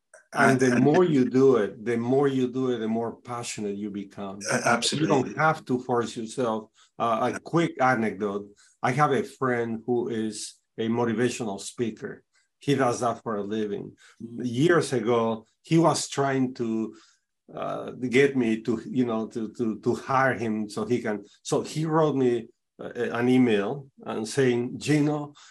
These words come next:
Speaker 1: how would you like to get up in the morning and say, 'I cannot wait to do this,' and be passionate about it. And when the end of the day comes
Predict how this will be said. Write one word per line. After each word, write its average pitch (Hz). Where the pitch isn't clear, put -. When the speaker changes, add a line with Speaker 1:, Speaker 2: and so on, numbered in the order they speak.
Speaker 1:
how 165
would 143
you 123
like 120
to 110
get 151
up 139
in 135
the 120
morning 127
and 110
say, 135
'I 139
cannot 139
wait 139
to 120
do 110
this,' 104
and 135
be 123
passionate 131
about 127
it. 123
And 127
when 123
the 127
end 160
of 131
the 120
day 135
comes 143